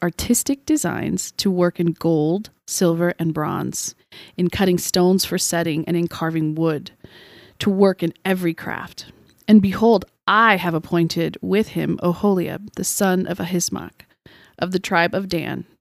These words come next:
and I've given to all able men ability, that they may make all that I have commanded you."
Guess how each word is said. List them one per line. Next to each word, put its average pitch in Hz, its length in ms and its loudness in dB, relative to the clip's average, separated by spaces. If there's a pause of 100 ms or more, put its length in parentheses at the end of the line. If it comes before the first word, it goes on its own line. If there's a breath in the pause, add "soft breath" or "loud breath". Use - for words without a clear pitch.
(420 soft breath)
and 185 100 2
I've 185 260 2
given 208 400 4
to - 200 -2 (180)
all 196 400 2
able 185 300 4
men 180 340 4
ability, 190 680 2
that 175 300 -6
they 180 320 4
may 185 180 2
make 170 300 0 (120)
all 175 320 2
that - 200 -6
I 165 160 -2
have 160 320 -6
commanded 143 520 -4
you." 113 300 -6